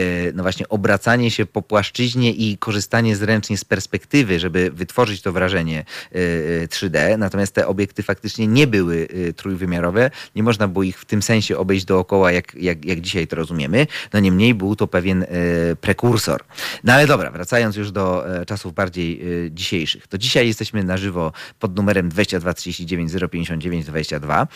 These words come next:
E, no i mówiłem, że już niebawem, em, zaczyna się piknik naukowy Polskiego Radia i Centrum Nauki Kopernik. E, ja, ja to się już gubię w liczeniu, który to jest. E,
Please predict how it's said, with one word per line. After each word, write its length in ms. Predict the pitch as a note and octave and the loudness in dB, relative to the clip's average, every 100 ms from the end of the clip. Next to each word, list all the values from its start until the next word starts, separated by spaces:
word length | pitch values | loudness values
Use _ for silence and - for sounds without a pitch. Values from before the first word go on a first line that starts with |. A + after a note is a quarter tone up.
| - - | -12 -6
E, 240 | G2 F#2 F2+ | 0 2 4
no 100 | C3 | 4
i 80 | |
mówiłem, 360 | D#3+ A#2 C#3+ D3 | 2 0 0 2
że 280 | B2+ C3 A#2 | 4 4 4
już 380 | G#2+ B2+ - A2 | 0 -2 -4 -4
niebawem, 560 | G#2 F2+ F2 A#2+ B2 - | 0 0 2 0 -2 -6
em, 920 | G2+ G2 F#2+ G2 G2 G2 - G2 G2 | -4 -2 -2 -2 0 0 0 -2 -2
zaczyna 300 | G#2+ - D#2+ | -2 -2 -4
się 100 | G2 | -6
piknik 380 | - G3+ D#3 B2+ | -10 -4 -2 2
naukowy 340 | G2+ F#2 F2 | 0 0 -2
Polskiego 420 | E2 F#2 - E2 D#2+ | -2 -4 -2 -4 -2
Radia 240 | E2+ G2 | 0 0
i 60 | F2 | 0
Centrum 320 | E2+ F#2 F2+ | -4 -4 -4
Nauki 240 | D#2+ F#2+ | -4 -4
Kopernik. 580 | A2+ G#2+ A2 D#2+ C#2+ - - - - | -4 2 2 2 -8 -10 -16 -16 -6
E, 240 | G2+ G2+ G2+ | 2 4 6
ja, 160 | A#2 B2+ | 4 4
ja 120 | C3 | 0
to 80 | - | 0
się 100 | C3+ | 0
już 260 | B2+ A#2+ G#2 | 2 0 -4
gubię 300 | A#2 D3 C3 | 0 2 2
w 140 | B2 | 0
liczeniu, 360 | B2 C#3 C3+ A#2+ | 0 4 4 2
który 580 | - _ D3 D3+ B2+ | -4 _ 4 6 4
to 140 | - F#2+ | 4 2
jest. 560 | F2 E2 G2 - - | 2 2 2 0 -10
E, 60 | - | -4